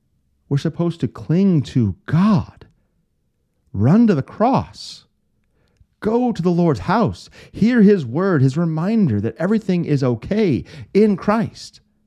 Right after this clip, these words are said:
Be at peace. Rejoice that the day of redemption is drawing near. Should we be afraid of a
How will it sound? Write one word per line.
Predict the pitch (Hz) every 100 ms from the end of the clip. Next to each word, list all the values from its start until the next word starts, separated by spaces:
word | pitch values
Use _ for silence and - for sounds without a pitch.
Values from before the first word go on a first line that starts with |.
| _
Be | 170 196
at | 185 -
peace. | 196 208 - - - - _ _ _ _ _
Rejoice | 147 151 127 180 208 156
that | 139
the | 143
day | 127 180
of | 180 139
redemption | 113 165 208 151
is | 123
drawing | 143 135 127 120
near. | 185 277 214 - _ _ _ _ _ _ _ _ _ _ _ _ _ _ _ _ _ _ _ _ _ _ _ _ _ _ -
Should | 110
we | 95
be | 87 95
afraid | - 107 107 98
of | 87
a | 82